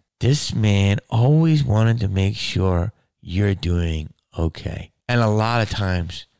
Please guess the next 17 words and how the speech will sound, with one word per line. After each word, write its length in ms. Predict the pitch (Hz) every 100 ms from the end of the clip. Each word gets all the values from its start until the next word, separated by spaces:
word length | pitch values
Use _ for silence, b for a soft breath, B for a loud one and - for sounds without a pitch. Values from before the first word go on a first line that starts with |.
| _
I'm 180 | 101 104
sure 260 | 92 107 98
at 180 | - -
the 80 |
detriment 580 | 87 95 92 87 85 82
of 160 | 82 80
his 160 | 82
own 360 | 87 87 82 - _ _
feeling 420 | - - 80 69 69
good. 300 | - - - _ -
And 80 | 82
that's 280 | 78 - -
another 280 | 82 76
part 240 | 78 - -
of 80 | -
the 60 |
video. 300 | - - -